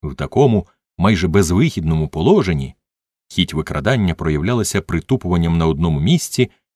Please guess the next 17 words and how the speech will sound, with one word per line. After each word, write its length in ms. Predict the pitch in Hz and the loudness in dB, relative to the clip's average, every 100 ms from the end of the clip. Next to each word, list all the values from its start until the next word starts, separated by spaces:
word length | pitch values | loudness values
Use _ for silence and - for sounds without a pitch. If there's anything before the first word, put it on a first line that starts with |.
| - | -10
і 80 | 85 | -8
це 160 | - | -4
помічали 500 | 80 78 69 101 120 | -2 -2 -2 -2 0
вже 180 | 92 92 | 0 0
й 40 | |
за 160 | 95 87 | 0 -2
вищими 480 | - 98 - 120 120 | -2 -4 -2 -2 -2
штабними 480 | - 80 76 73 82 | -2 -4 -2 -2 -2
офіцерами. 680 | 87 - 135 71 58 - _ _ _ _ _ _ _ _ _ | -4 -2 -2 -2 -6 -14 _ _ _ _ _ _ _ _ _
З'їмлянам 760 | - 73 76 76 98 156 98 80 | -12 -6 -2 0 2 2 2 0
на 100 | 71 | 0
поміч 480 | 208 190 175 - _ _ _ | 2 4 2 -4 _ _ _
прийшла, 460 | - 185 180 - 190 | -2 0 0 0 2
як 180 | 147 80 | 2 0
завжди, 500 | 120 170 127 127 123 | 0 0 0 -2 -4
рятівна 520 | 92 92 - 73 80 82 | -2 -2 -2 -2 0 0
наука. 520 | 71 67 - - | -2 -6 -12 -18